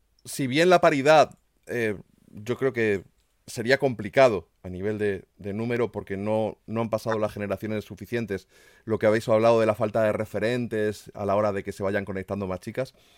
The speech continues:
¿creéis que deberían imponerse un poco una especie de cuotas mínimas para mentaliz-, n-, sobre todo para mentalizarnos? Porque a lo mejor tiramos demasiado rápido de lo primero que se nos viene a la cabeza y como hay más tíos, pues es más fácil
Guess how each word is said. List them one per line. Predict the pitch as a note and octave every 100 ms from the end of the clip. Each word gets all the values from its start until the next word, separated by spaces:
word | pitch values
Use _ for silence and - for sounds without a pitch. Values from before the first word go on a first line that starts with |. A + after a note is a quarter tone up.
| _ _ _
¿creéis | - C3 E3
que | -
deberían | G3+ F3+ D3 D#3
imponerse | D3 C3 A#2 C3 C3 C3+
un | A#2
poco | B2 A#2+
una | A#2
especie | A#2 - A#2+ B2
de | G#2+
cuotas | G#2 B2 C3 B2+ A2
mínimas | A2 A#2+ B2+ A#2 G#2+ G2+ _ _ _ _ _ _ _ _ _ -
para | - E3
mentaliz-, | E3 E3 D#3+ D3 -
n-, | D#3 F#3+ - _ _ -
sobre | - F#3
todo | C4
para | C#4 A#3
mentalizarnos? | C#3+ B2+ A2 - F#2 F2 F2 _ _
Porque | - C3+
a |
lo | C3
mejor | C3 G3 G3 - - - -
tiramos | D#3 D#3+ G3+
demasiado | F#3+ E3+ D#3+ F3 D3+
rápido | D#3+ E3 E3+ E3+ E3+ _ _
de | C3+
lo | C#3
primero | B2+ C#3+ D#3
que | D#3
se | D3
nos | C3
viene | D3
a | C#3
la |
cabeza | C3 D3 D#3+
y |
como | B2+ A#2+
hay | D#3+
más | E3 -
tíos, | F3+ G3 A#3+ - _ _ _ _ _
pues | B2+
es | C#3
más | E3+ E3+
fácil | E3+ E3 F#3+ G3